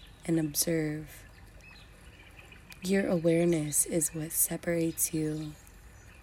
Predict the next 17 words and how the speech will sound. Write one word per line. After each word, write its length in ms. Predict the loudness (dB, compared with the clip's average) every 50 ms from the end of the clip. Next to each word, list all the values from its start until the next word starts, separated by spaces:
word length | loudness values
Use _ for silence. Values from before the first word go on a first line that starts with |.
| -20 -20 -18
from 300 | -8 -4 0 0 0 0
all 500 | 0 -2 -4 -2 -2 -2 -2 -2 -2 -4 -6 -6
other 260 | -6 -4 -4 -4 -4 -4
animals. 800 | -4 -2 -2 -2 -2 -2 -4 -4 -4 -6 -6 -6 -6 -6 -2 0
Your 140 | 2 2 4
awareness 580 | 4 4 4 4 4 4 2 2 2 2 0
of 180 | 0 -2 -4 -4
your 140 | -4 -4 -4 -4
own 240 | -2 -2 0 0 0
existence. 1400 | -2 -4 -6 -6 -4 -2 -2 -2 -2 -2 -2 -4 -4 -6 -4 -6 -4 -4 -6 -6 -8 -6 -4 -2 -2 -2 -2 -4 -8 -14 -20 -20 -20 -20 -20 -20 -20 -20 -20 -20 -20 -20 -20 -20 -20 -20 -20 -20 -20 -20 -20 -8 -4
We 120 | -2 0
have 260 | 0 2 2 2 2 2
an 100 | 2 2
intrinsic 920 | 2 2 2 0 0 0 2 2 2 2 2 0 -2 -4 -4 -4 -4 -2
need, 540 | -2 0 0 0 0 0 -2 -4 -4 -6 -10 -16 -20 -20 -20 -20 -20 -20 -20 -20 -20 -20 -20 -20 -20 -20 -20 -20 -20 -20 -20 -20 -20 -20 -20 -20 -20 -20 -20 -20 -20 -20 -20 -20 -20 -20 -20 -20 -20 -20 -20 -20 -20 -20 -20 -20 -20 -20 -20 -20 -20 -20 -20 -20 -10 -2 2
an 140 | 2 2 2 0 -6 -4 0
urge 720 | 2 4 6 6 4 4 2 2 0 -2 -6 -6 -6 -8